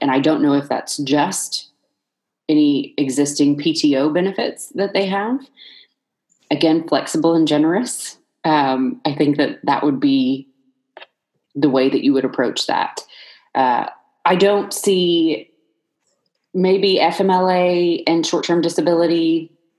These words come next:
um, would run on top of each other. I think the goal here would for them to be whole.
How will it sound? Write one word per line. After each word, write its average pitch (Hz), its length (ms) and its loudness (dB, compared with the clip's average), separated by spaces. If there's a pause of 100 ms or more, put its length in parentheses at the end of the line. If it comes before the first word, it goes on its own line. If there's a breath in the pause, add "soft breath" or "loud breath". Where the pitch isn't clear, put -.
(420)
um, 139 520 2 (560 loud breath)
would 170 160 2
run 175 260 2
on 165 140 4
top 175 300 -2
of 247 100 0
each 262 180 0
other. 277 480 2
I 202 60 -4
think 302 360 0
the 262 100 2
goal 180 500 2
here 247 580 -4
would 185 220 0
for 190 100 2
them 170 240 2
to 175 100 0
be 143 280 2
whole. - 560 -2